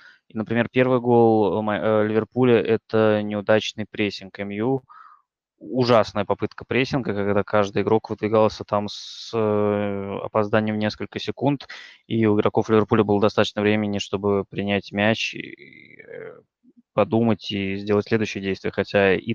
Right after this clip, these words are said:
так Ливерпуль достаточно, э, команда, которая все делает, э, достаточно быстро, и на автоматизме у них, э, многие элементы доведены.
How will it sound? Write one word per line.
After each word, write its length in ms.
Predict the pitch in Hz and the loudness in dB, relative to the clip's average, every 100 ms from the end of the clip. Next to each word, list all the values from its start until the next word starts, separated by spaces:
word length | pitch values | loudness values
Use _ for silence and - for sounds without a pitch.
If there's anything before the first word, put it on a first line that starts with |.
| - | 0
так 260 | 110 107 | 0 0
Ливерпуль 480 | 101 101 - 107 101 - | -2 -4 -2 -4 -4 -8
достаточно, 920 | - 95 98 104 101 104 - - 98 - - - - - - _ | -16 -12 -4 -2 0 0 -2 -4 -4 -6 -18 -18 -20 -20 -20 _
э, 280 | 101 101 95 - _ - | 0 2 2 -4 _ -2
команда, 300 | 107 123 117 | 0 2 2
которая 240 | 101 107 | 0 0
все 140 | 98 110 | -2 0
делает, 280 | 107 104 101 _ 82 | 4 4 2 _ -14
э, 420 | 87 92 92 87 87 | -10 -8 -8 -10 -12
достаточно 500 | 76 101 98 - 101 | -12 -6 -6 -6 -10
быстро, 460 | 110 120 - 104 101 | -6 -6 -2 0 2
и 40 | |
на 120 | 98 | 0
автоматизме 640 | 95 - 101 - 107 95 92 | -2 0 -2 0 -4 -2 -4
у 20 | |
них, 260 | 90 85 - | -4 -8 -8
э, 40 | |
многие 800 | 95 95 87 90 92 98 101 92 92 | -6 -4 -6 -8 -6 -2 -2 0 0
элементы 340 | 95 92 - | 0 0 -2
доведены. 500 | 92 87 78 78 - | -4 -2 -2 -4 -6